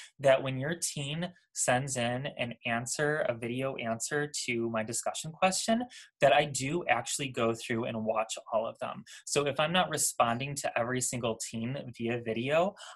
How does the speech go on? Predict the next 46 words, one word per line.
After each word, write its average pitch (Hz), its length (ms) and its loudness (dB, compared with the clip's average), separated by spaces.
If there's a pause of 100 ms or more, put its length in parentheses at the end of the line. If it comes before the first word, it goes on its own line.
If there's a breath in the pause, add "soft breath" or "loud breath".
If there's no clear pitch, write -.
(140)
I 143 140 4
am 131 340 0
listening 113 600 -2
to 117 80 -4
what 117 200 -2
each 117 220 -6
of 117 80 -10
your 113 200 -4
teens 113 320 -6
have 107 160 -2
to 110 100 -8
say, 110 280 -4
because 110 400 -4
what 113 180 -8
your 127 240 -4
teens 143 400 -6
have 127 140 0
to 127 100 -8
say 113 300 0
is 127 200 -4
important 117 680 -4
to 113 60 -6
me 151 400 -4 (300 loud breath)
and 110 160 -2
Maggie 131 380 2
and 110 120 -6
Melissa 110 480 -2
and 135 80 -4
our 123 160 -2
youth 113 220 -4
ministry 110 500 -6
here 110 160 -6
at 107 140 -4
Saint 104 260 -6
Mary's. 113 400 -10 (220 loud breath)
So - 160 -2
don't 139 260 0 (100)
ever 151 300 2
feel 139 260 -2
like - 200 4 (180)
any 143 400 -2 (720 loud breath)
video 135 300 2
response, 113 880 0 (160)
um, 113 220 2
that 110 100 2
is 107 200 -4